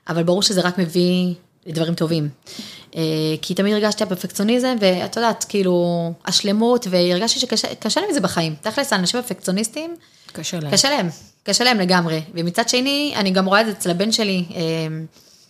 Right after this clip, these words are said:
Speaker 1: יש לי בן בן שנתיים וחצי, אה, שהוא לא דיבר עד לא מזמן, ומאוד דאגתי. אמרתי, "וואו, למה לא מדבר?" וזה.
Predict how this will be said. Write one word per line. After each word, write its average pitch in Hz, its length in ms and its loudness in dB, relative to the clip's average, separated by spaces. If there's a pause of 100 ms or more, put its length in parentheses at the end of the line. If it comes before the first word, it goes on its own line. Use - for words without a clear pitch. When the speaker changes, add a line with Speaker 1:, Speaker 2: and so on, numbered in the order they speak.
(240)
Speaker 1:
יש 180 140 -2
לי 202 60 -2
בן 180 120 2
בן 185 80 2
שנתיים 180 340 0
וחצי, 269 520 -4 (560)
אה, 175 60 0 (840)
שהוא 165 300 2
לא 208 80 2
דיבר 214 180 0
עד 185 180 4
לא 170 80 0
מזמן, 165 400 -4 (720)
ומאוד 165 240 2
דאגתי. 175 440 0 (220)
אמרתי, 190 320 -2
"וואו, 196 340 0
למה 190 160 0
לא 202 100 0
מדבר?" 175 360 2
וזה. 160 220 -2